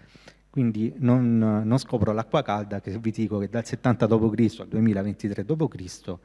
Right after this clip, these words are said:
la comunicazione politica sui manifesti non è cambiata neanche di una virgola, anzi all'epoca si potevano permettere di omettere le parole e mettere come, metterle come elenco puntato,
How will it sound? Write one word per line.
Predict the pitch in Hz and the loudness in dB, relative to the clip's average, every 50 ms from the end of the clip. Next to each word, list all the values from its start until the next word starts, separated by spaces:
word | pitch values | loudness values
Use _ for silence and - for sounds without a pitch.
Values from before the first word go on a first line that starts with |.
| _ - _ _ _ | _ -20 _ _ _
la | - 131 131 | 4 4 6
comunicazione | 127 131 127 123 123 110 120 110 - - 117 110 107 | 6 4 4 4 4 4 2 0 0 0 0 2 2
politica | 113 120 113 110 101 107 98 104 | 2 0 0 0 -2 -4 -6 -6
sui | - - 151 | -4 -2 -2
manifesti | 147 143 127 113 85 101 92 90 - - - 110 95 - _ _ _ _ _ _ _ _ _ - | 0 0 0 0 -2 -2 -6 -6 -8 -10 -10 -10 -10 -10 _ _ _ _ _ _ _ _ _ 0
non | 147 156 156 | 2 2 2
è | 139 | 2
cambiata | - - 139 127 113 113 104 101 107 | 2 2 4 4 4 2 0 0 0
neanche | 107 107 104 98 - 120 | 0 0 0 0 -2 -2
di | 107 | 0
una | 104 107 104 107 | 0 2 2 2
virgola, | 101 101 101 101 90 - 107 98 92 - - _ - - | 0 0 -2 -4 -4 -4 -6 -6 -6 -10 -16 _ -20 -12
anzi | - 127 120 110 - - 127 | -8 -8 -8 -8 -6 -6 -2
all'epoca | - 151 147 151 147 135 131 127 117 110 | 2 2 4 4 6 4 4 4 4 2
si | - 123 | 2 6
potevano | 110 117 113 123 113 117 113 | 6 6 6 6 4 0 0
permettere | 110 117 117 113 107 104 104 - - 107 104 101 | 0 0 -2 0 0 -2 -2 -2 -2 0 0 0
di | 95 101 101 98 104 - - - - - - - | 0 0 0 0 -2 -6 -10 -16 -20 -20 0 4
omettere | 143 131 127 127 127 127 - - 123 113 117 | 6 6 6 6 4 0 -2 -4 -2 -2 -2
le | 110 113 | -2 0
parole | 107 117 110 110 107 104 104 | 0 0 0 0 -2 -2 -4
e | |
mettere | 104 104 101 101 - - - 101 101 95 | -4 -4 -4 -4 -4 -4 -4 -2 -2 -4
come, | - 98 95 98 92 92 - | -4 -4 -4 -4 -6 -6 -6
metterle | - 117 120 - - 113 101 107 101 | -8 -8 -8 -8 -8 -8 -8 -6 -2
come | 98 101 101 101 101 98 139 | 0 0 2 2 0 0 0
elenco | 131 113 107 107 - - 110 | 0 0 0 0 -2 -4 -2
puntato, | - 120 104 - - 101 98 104 | -2 -2 -2 -2 -4 -6 -6 -8